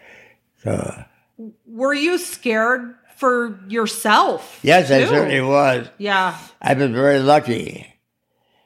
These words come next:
Speaker 1: A doctor claims I'm immune to it.
Speaker 2: Really?
Speaker 1: Yes.
Speaker 2: Really?
Speaker 1: There are some people who are immune to it.
Speaker 2: Right, right.
Speaker 1: Not many, but there are some.
Speaker 2: Yeah.
Speaker 1: I think I was one of them.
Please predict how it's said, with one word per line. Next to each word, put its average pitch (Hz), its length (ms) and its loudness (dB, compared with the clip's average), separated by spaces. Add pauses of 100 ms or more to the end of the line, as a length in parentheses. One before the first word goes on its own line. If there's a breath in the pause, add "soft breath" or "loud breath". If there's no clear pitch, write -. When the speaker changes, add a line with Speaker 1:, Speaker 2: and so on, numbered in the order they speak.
(380)
Speaker 1:
A - 80 -16
doctor 156 540 2
claims 143 420 4
I'm 127 180 4
immune 135 460 4
to 98 240 -2
it. - 180 -10 (200)
Speaker 2:
Really? 190 600 0
Speaker 1:
Yes. - 380 -6 (140)
Speaker 2:
Really? 185 580 0
Speaker 1:
There 123 120 2
are 131 120 6
some 139 240 2
people 135 160 0
who 123 140 6
are 131 240 6
immune 117 460 2
to - 140 -8
it. - 220 -14 (140)
Speaker 2:
Right, 185 360 -2 (420)
right. 185 160 -4
Speaker 1:
Not 143 200 4
many, 139 280 4
but 104 120 -2
there 107 160 0
are 117 160 4
some. - 520 0 (220)
Speaker 2:
Yeah. 180 320 -6
Speaker 1:
I 131 100 2
think 127 160 4
I 113 80 4
was 107 80 -2
one 104 160 2
of 90 100 -2
them. 87 260 -10